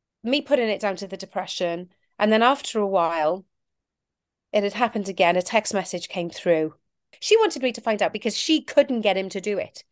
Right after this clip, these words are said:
She couldn't get him to leave. So a text message came through that I was meant to see. Uh, "Are you doing it or what?" I can't remember what it said.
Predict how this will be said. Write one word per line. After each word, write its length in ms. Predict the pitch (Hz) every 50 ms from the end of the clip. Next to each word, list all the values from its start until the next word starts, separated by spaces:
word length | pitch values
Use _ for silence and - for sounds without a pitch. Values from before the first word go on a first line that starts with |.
| _ _ _
She 220 | - - 247 226
couldn't 300 | - - 247 226 233 220
get 140 | 214 196 180
him 120 | 175 175
to 120 | 165 - 170
leave. 420 | 165 165 135 - - - - _ _ _ _ _ _ _ _ _ _ _ _ _ _ -
So 180 | - - 226
a 40 | 214
text 320 | - - 330 311 - -
message 340 | 226 196 185 - 180 165 -
came 240 | - - 190 170 170
through 500 | 160 - - 175 165 156 147 160 180 - _ _ _ _ _ _ _ _ _ _ _ -
that 100 | 214 196
I 140 | 214 262 277
was 160 | 214 185 -
meant 180 | 165 151 - -
to 80 | 143
see. 540 | 139 - - 170 165 160 156 165 175 - _ _ _ _ _ _ _ _ _ _ _ _ _ _ -
Uh, 160 | 190 185 175
"Are 40 | 185
you 120 | 196 190
doing 180 | 180 202 185 175
it 80 | 175 156
or 100 | 165 156
what?" 220 | 170 175 170 -
I 20 |
can't 200 | - - 208 214
remember 200 | 196 180 175 165
what 100 | 160 165
it 80 | - -
said. 280 | - 170 160 165 170